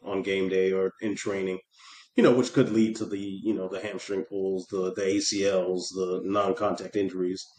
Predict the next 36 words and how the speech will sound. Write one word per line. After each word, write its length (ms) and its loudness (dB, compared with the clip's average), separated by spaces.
soft 380 2
tissue 520 -4
injuries, 320 -12
they 80 -10
call 200 0
them 120 2
these 160 -4
days. 260 2
So, 340 4
you 100 6
know, 440 2
we're 200 2
definitely 280 6
the 80 0
future. 320 2
I 60 6
think 180 0
the 80 -12
future, 280 0
too, 460 6
is 260 4
connecting 460 0
fans 400 0
and 180 -2
with 120 -4
their 220 -2
favorite 440 0
athletes 420 2
in 80 -4
a 40 -2
way 160 2
they 140 -2
haven't 260 -2
been 120 -8
connected 380 -6
before. 420 2